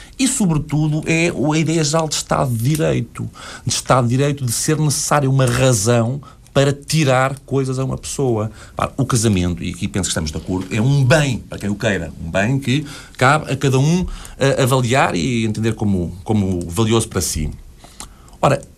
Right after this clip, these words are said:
quando, mesmo com toda a figura alternativa como seria a união civil, quando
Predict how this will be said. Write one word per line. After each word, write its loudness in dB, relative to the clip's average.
quando, 2
mesmo 2
com 0
toda 0
a 2
figura 0
alternativa -2
como -2
seria -2
a 2
união 2
civil, 0
quando 2